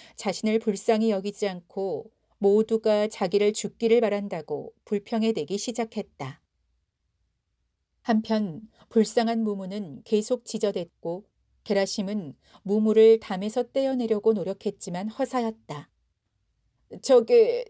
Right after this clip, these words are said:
저기 또!" 여지주는 더듬더듬 겨우 말하더니 다시 정신을 잃었다. 의사가 하녀에게 속삭이자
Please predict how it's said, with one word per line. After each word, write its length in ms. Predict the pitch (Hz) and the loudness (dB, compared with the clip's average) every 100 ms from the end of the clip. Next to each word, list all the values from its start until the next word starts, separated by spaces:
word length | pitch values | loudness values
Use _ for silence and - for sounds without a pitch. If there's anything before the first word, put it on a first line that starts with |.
| _ | _
저기 540 | - 254 269 254 233 _ - | -2 -2 0 -2 -2 _ -6
또!" 460 | 285 269 202 147 _ _ _ _ _ _ _ _ _ _ _ _ 190 | 0 4 4 2 _ _ _ _ _ _ _ _ _ _ _ _ -4
여지주는 760 | 180 202 190 190 208 147 - | -2 -4 -6 -6 -6 -8 -14
더듬더듬 760 | - 185 214 220 214 202 214 220 | -4 0 2 2 0 0 0 -2
겨우 300 | - 185 208 | -2 -2 -2
말하더니 640 | 196 185 170 147 180 220 _ _ _ | -4 -6 -8 -8 -10 -12 _ _ _
다시 400 | - 180 - 220 | -8 -6 -4 -6
정신을 520 | - 196 208 214 220 | -4 -4 -2 0 2
잃었다. 560 | 220 190 _ 123 131 - _ _ _ _ _ _ _ _ _ - | 2 0 _ -12 -12 -14 _ _ _ _ _ _ _ _ _ -2
의사가 560 | 202 208 240 208 220 226 | 0 0 0 2 2 2
하녀에게 500 | - 254 233 226 233 | 0 0 2 0 -2
속삭이자 840 | 240 220 - 196 185 - 160 | -6 -12 -6 -6 -6 -8 -8